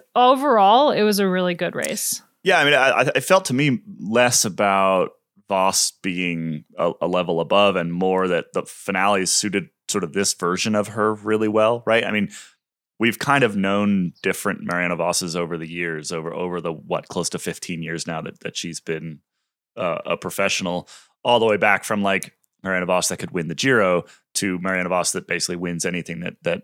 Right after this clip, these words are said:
Speaker 2: that finishes in a hard sprint. And it just felt like it, you know, it just suited her really well. There's, there's, there were hard stages. They were closely fought. Other teams were intentionally making them really, really hard 'cause it was kind of their only chance to get rid of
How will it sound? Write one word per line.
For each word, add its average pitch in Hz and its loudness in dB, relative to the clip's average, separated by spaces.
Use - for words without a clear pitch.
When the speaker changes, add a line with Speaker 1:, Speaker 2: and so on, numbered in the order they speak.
Speaker 2:
that 92 -6
finishes 92 -6
in 90 -4
a 78 -6
hard 85 -4
sprint. 110 -2
And 87 -4
it 123 -2
just 117 -2
felt 120 4
like 98 2
it, - -8
you - -6
know, 73 -10
it 73 -12
just - -2
suited 107 -2
her 90 0
really 76 -4
well. 78 -4
There's, 80 -4
there's, - -6
there 101 -2
were 95 -2
hard 110 0
stages. 98 0
They 92 -4
were 90 -2
closely 101 0
fought. 90 0
Other 110 2
teams 104 0
were 92 0
intentionally 92 -4
making 95 -2
them 80 -8
really, 87 -6
really 80 -8
hard 85 -4
'cause 95 -8
it 87 -10
was - -8
kind 98 -8
of 90 -6
their 87 -6
only 87 -8
chance 85 -10
to 123 -4
get 87 -4
rid 80 -4
of 78 -8